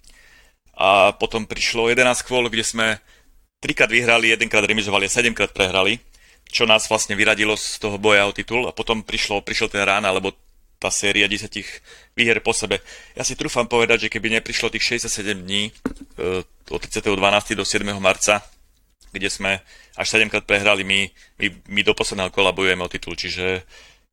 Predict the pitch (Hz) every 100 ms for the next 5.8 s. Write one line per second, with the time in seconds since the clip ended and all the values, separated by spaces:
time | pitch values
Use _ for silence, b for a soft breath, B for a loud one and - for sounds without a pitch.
0 | - - 95 92 - 95 92 92 92 95
1 | 92 b b _ _ _ _ _ - -
2 | 101 - 110 113 110 113 110 107 110 -
3 | 117 120 107 101 - 107 107 - 92 101
4 | 107 - 104 107 110 - 98 98 - 123
5 | B B B B B 104 101 101